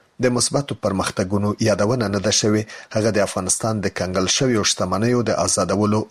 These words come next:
غوښتنه هم وکړه. په امنیت شورا کې د متحدو ایالتونو استازي له افغانستان سره د بشري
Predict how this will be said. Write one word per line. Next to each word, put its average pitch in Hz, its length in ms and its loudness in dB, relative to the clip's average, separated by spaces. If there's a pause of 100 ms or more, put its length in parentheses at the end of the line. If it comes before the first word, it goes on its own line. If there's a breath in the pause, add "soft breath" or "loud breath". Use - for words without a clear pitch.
غوښتنه 107 400 0 (100)
هم 123 160 0
وکړه. 107 280 2 (680 loud breath)
په 131 120 6
امنیت 127 280 0
شورا 127 180 4
کې 131 200 -2
د 120 120 0
متحدو 117 460 2
ایالتونو 117 420 0 (140)
استازي 104 540 0 (380 loud breath)
له 123 100 6
افغانستان 127 560 -2
سره 120 240 2
د 101 140 0
بشري 101 280 0